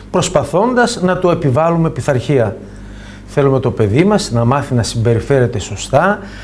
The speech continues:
να αποκτήσει όρια και αυτοέλεγχο. Πώς όμως θα τα καταφέρουμε χωρίς να οδηγούμαστε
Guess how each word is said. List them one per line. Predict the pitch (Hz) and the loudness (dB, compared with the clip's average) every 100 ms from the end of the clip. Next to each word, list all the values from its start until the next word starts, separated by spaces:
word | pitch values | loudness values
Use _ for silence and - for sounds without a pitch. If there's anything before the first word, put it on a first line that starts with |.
| - - | -14 -4
να | 139 | -2
αποκτήσει | 127 131 123 - 190 - 143 101 | 0 -4 -6 -2 0 0 -2 -2
όρια | 123 143 175 226 233 226 202 | 2 2 4 2 2 2 0
και | - | 0
αυτοέλεγχο. | 175 - 151 139 120 95 101 92 - - - - - - - - | -2 2 4 4 2 -4 -6 -8 -10 -18 -18 -18 -18 -18 -18 -6
Πώς | - 202 196 | 0 0 2
όμως | 196 175 | 2 2
θα | - | 0
τα | 160 | 0
καταφέρουμε | 160 151 127 156 151 143 143 - - | 2 0 2 2 4 2 0 -2 -12
χωρίς | - 151 147 156 160 - | -4 2 2 2 0 0
να | 147 | 2
οδηγούμαστε | 147 135 131 135 156 143 - 143 | 2 2 2 2 2 2 2 0